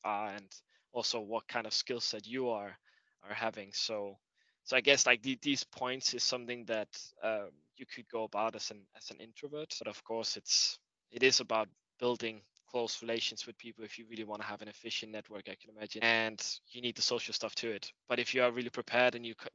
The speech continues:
kinda, like, structure it in some way, maybe it's, it will be easy and also a little bit more fun and enjoyable. So, so that's, that would be my,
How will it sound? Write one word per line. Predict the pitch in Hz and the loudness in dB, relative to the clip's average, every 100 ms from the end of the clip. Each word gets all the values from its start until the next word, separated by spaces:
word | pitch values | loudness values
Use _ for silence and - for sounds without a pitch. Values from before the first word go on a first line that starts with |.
| - | -10
kinda, | - 127 | 0 2
like, | 117 110 110 - - _ _ _ - | 4 2 0 -10 -16 _ _ _ -12
structure | - 147 123 - 123 | -6 -4 -2 0 -2
it | 110 - - 127 | -4 -8 -14 _
in | |
some | 120 123 117 | -8 -6 -6
way, | 117 117 | -4 0
maybe | 120 113 113 | 0 0 -2
it's, | - - | -4 -8
it | 120 | -8
will | 113 | -6
be | 107 120 120 | -6 -4 -4
easy | - 113 | -2 -4
and | 107 | -4
also | 110 - 110 | -6 -4 -4
a | |
little | 104 101 | -6 -6
bit | 107 | -8
more | 110 104 | -8 -10
fun | 98 - 104 101 | -10 -10 -10 -10
and | 98 95 104 | -18 _ -20
enjoyable. | 104 110 104 104 104 | -8 -4 -4 -6 -16
So, | - 98 | -16 -18
so | 95 - 92 | -18 -18 -20
that's, | 104 - | -18 -12
that | 113 | -6
would | 104 98 | -6 -6
be | 110 | -4
my, | 110 104 | 0 0